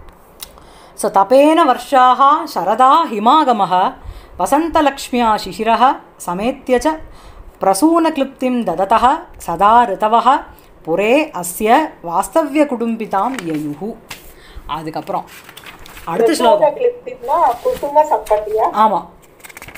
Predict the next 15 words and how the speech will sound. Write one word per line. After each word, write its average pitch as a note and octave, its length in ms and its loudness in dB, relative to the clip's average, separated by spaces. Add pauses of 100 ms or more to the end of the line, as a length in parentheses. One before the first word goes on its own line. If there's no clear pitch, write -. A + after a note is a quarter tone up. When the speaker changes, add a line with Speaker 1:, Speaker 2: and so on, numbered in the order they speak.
(1200)
Speaker 1:
அதுக்கப்புறம் D#3 520 -12 (880)
அதுக்கு D#3+ 300 -6
அடுத்த E4+ 240 2
ஸ்லோகம் - 320 0
என்ன F3 380 -4
அப்படின்னா, F3 320 -2
இதோட A3 340 4
இந்த B3+ 200 2
ராவணனுடைய A#3 880 2
அந்த F#3 380 -2
இது F#3+ 180 2 (160)
அறுபத்தி, A#3+ 640 -2 (380)
ஐம்பத்தி B3 420 -4
மூணுலேருந்து A#3+ 460 0
பார்த்தோமா G#3 420 2